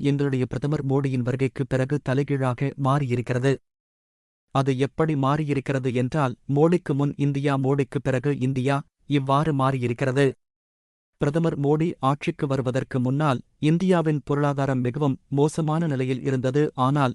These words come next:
இப்போது நாட்டின் பொருளாதாரம் நல்ல நிலையில் இருக்கிறது. உலக நாடுகள் நம்முடைய நாட்டை பாராட்டுகின்றன. மோடிக்கு பிறகு மொத்த உள்நாட்டு உற்பத்தியின் அளவு இருநூற்று முப்பது லட்சம் கோடி. மோடிக்கு முன் இந்தியாவின் ஏற்றுமதி இரண்டு லட்சம் கோடியாக இருந்தது.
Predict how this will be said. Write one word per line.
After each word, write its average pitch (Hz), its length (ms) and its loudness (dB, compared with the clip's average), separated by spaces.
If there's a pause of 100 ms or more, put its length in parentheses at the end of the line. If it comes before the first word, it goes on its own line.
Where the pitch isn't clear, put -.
இப்போது 139 480 0
நாட்டின் 139 460 -2
பொருளாதாரம் 139 640 0
நல்ல 139 280 0
நிலையில் 127 400 -2
இருக்கிறது. 135 380 0 (200)
உலக 151 320 2
நாடுகள் 135 480 0
நம்முடைய 135 440 0
நாட்டை 139 360 0 (100)
பாராட்டுகின்றன. 131 680 0 (1040)
மோடிக்கு 156 520 2
பிறகு 135 320 0 (140)
மொத்த 139 360 0
உள்நாட்டு 139 540 -2
உற்பத்தியின் 143 580 -2
அளவு 135 380 -2
இருநூற்று 143 460 -2
முப்பது 135 420 -2
லட்சம் 127 320 -2
கோடி. 131 280 0 (920)
மோடிக்கு 151 480 2
முன் 143 260 0
இந்தியாவின் 143 580 0
ஏற்றுமதி 131 480 -2 (100)
இரண்டு 147 300 0
லட்சம் 131 340 -2
கோடியாக 131 480 -2
இருந்தது. 123 460 2